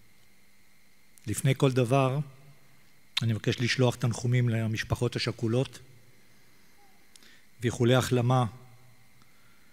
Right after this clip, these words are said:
החלמה מהירה לפצועים. מחשבותינו עם החטופים ומשפחותיהם, וכולנו מייחלים לשובם המהיר והבטוח.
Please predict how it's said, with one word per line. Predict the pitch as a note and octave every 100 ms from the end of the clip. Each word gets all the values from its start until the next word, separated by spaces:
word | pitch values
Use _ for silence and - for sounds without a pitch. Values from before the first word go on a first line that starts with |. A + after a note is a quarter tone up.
| - - - -
החלמה | - G#2+ A#2+
מהירה | B2 A#2 A#2 B2
לפצועים. | A2+ - C3 B2+ C#3+ D#3 C#3+ - - - - - - - - - - - - - - - - -
מחשבותינו | B2+ - A2 - C3 C3
עם | B2+ A#2+
החטופים | A2 B2 A#2+ - C#3 B2
ומשפחותיהם, | A#2+ A#2+ - - - - B2+ C#3 D3+ C#3 - - - - - - - - - - A#2
וכולנו | - B2+ C3 C3+
מייחלים | B2+ A2 A#2+ A#2+ B2
לשובם | A2+ - G#2+ B2 A#2+
המהיר | A2+ A2+ B2 B2 A#2+ - - - - - - - -
והבטוח. | A2+ G#2+ G#2+ B2 A2 -